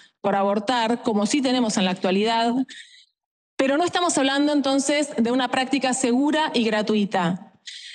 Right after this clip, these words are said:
De modo que volvemos a marcar, si no hay legalización, no hay práctica segura y gratuita. Si no hay práctica segura y gratuita, significa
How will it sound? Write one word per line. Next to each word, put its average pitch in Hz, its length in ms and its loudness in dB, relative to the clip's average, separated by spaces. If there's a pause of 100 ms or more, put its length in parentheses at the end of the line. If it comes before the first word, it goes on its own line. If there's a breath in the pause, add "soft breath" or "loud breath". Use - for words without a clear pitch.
(120)
De 240 140 2
modo 302 300 0
que 294 80 0
volvemos 311 640 0
a 240 80 0
marcar, 247 760 0
si 254 160 0
no 294 140 0
hay 370 100 2
legalización, 247 920 0
no 277 80 0
hay 302 100 0
práctica 277 420 -2
segura 233 300 0
y 226 40 2
gratuita. 202 440 0
Si 240 140 0
no 311 80 0
hay 349 80 0
práctica 302 500 -2
segura 247 320 0
y 277 60 2
gratuita, 285 460 0
significa 254 840 0